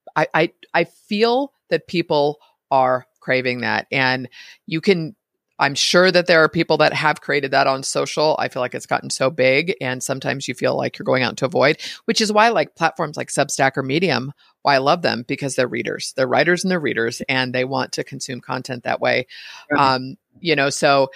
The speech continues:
Speaker 1: and I know a lot of your audience is not coming necessarily from the place of they're digital marketers per se, but what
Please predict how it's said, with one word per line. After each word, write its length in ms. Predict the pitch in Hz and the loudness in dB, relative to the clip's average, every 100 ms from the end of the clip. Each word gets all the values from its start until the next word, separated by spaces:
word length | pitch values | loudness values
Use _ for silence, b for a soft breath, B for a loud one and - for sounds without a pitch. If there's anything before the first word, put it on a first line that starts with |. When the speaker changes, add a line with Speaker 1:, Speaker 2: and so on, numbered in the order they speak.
| B B - | B B 0
Speaker 1:
and 80 | 175 | 4
I 80 | |
know 120 | 180 175 | 6 6
a 40 | |
lot 200 | 170 160 | 6 6
of 20 | |
your 120 | 147 | 6
audience 320 | 139 135 135 135 | 6 4 0 -2
is 80 | 131 | 0
not 140 | 120 | 0
coming 280 | 143 135 127 | 0 -2 -2
necessarily 580 | 123 131 - 127 131 127 | -8 -8 -4 -2 -2 -6
from 160 | 131 | -8
the 100 | 120 | -10
place 400 | - 127 117 - - | -6 -4 -2 -4 -6
of 420 | 120 120 117 - - | -4 -2 -4 -10 -8
they're 120 | 131 | -4
digital 380 | 135 123 123 117 | -2 -2 -2 -4
marketers 460 | 117 - 127 117 | -4 -4 -6 -8
per 220 | - 131 120 | -10 -10 -8
se, 420 | 135 123 123 123 B B B - | -2 -2 -2 -6 B B B 2
but 280 | 135 127 _ 156 143 | 2 2 _ -14 0
what 320 | 160 208 | 2 2